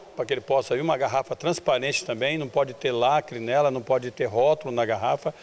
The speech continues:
seja transparente. Inclusive, estamos providenciando esse material para os nossos alunos também. É, alguma coisa pra ele comer, desde que não seja uma coisa assim também que,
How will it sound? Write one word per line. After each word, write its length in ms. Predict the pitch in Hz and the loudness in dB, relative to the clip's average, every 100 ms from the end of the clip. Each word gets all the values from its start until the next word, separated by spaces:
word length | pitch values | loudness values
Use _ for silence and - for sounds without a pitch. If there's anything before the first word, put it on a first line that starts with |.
| - | -18
seja 200 | - 131 | -4 -2
transparente. 580 | 120 151 - 135 131 151 - - - | 0 -2 2 2 2 -4 -10 -18 -8
Inclusive, 440 | 135 156 139 185 | -4 0 0 -2
estamos 320 | 143 170 180 | 0 0 0
providenciando 840 | - 151 135 147 - 127 151 160 117 | -2 -2 -2 -4 -2 0 0 0 -4
esse 200 | 143 - | -4 -2
material 460 | 139 135 131 127 135 | -2 0 2 2 2
para 160 | 135 | 2
os 60 | 120 | 0
nossos 260 | 131 - | 0 0
alunos 220 | 131 123 117 | 0 0 -2
também. 360 | 110 120 160 - - - - - | -2 0 -2 -6 -16 -20 -20 -8
É, 200 | 143 139 | -2 2
alguma 360 | 147 160 233 233 | 4 2 2 0
coisa 260 | - 196 170 | 2 2 2
pra 140 | 190 | 0
ele 100 | 170 | -2
comer, 440 | - 156 156 202 156 | -2 -2 2 2 2
desde 220 | 180 - | 0 0
que 100 | 180 | 0
não 100 | 175 | 0
seja 320 | - 175 151 | 0 -2 -2
uma 160 | 156 147 | -2 0
coisa 220 | 156 147 | 0 0
assim 180 | - 143 | -2 -2
também 320 | 143 139 139 | -2 0 -2
que, 800 | - 143 139 131 127 120 107 | -4 -2 0 2 2 2 -2